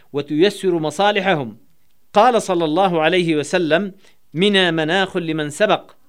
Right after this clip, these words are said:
وكل مكان مباح هو حق لمن سبق إليه في الانتفاع به، مثل السوق والجامع والحديقة والملكية العامة.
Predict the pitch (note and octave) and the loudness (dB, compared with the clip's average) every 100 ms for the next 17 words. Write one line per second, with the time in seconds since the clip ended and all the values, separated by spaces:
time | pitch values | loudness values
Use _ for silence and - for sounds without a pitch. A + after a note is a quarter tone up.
0 | - _ - F3 F#3+ D4+ C#4+ A#3 G3+ F#3+ | -20 _ -10 -4 0 2 4 4 2 0
1 | F#3+ G#3 A#3 G#3 F#3 D#3+ D3+ A#3 G#3+ F#3+ | 0 2 4 2 0 0 2 2 2 0
2 | E3+ E3+ D#3 C#4+ C#4+ F#3+ E3+ D#3+ D3 - | -2 -4 -2 -4 -4 -4 -2 -2 -4 -4
3 | A3 E3 C#3 C#3+ G#3+ A3+ C3+ - - _ | -2 -2 -4 -2 0 0 -2 -8 -20 _
4 | _ - A3 G3 F#3+ F3+ F#3 A#3 F3+ F#3 | _ -10 -6 -4 -4 -4 -2 -2 0 2
5 | G3+ D#3+ A3+ F#3 E3 - F#3 G3 F#3+ D#3 | 0 0 -6 -4 -6 -4 -4 -2 -4 -6
6 | C3+ C3 F#3 F#3+ F#3+ D3+ C3+ B2+ C#3+ G3+ | -6 0 0 0 -2 -6 -10 -12 -8 -6
7 | F#3+ F#3+ F3+ - _ _ - F#3 F3 F#3 | -4 -4 -6 -14 _ _ -4 -2 -2 -4
8 | F#3 D#3 D3+ B2 F3 F#3+ C#3 | -4 -6 -6 -6 -2 -2 -4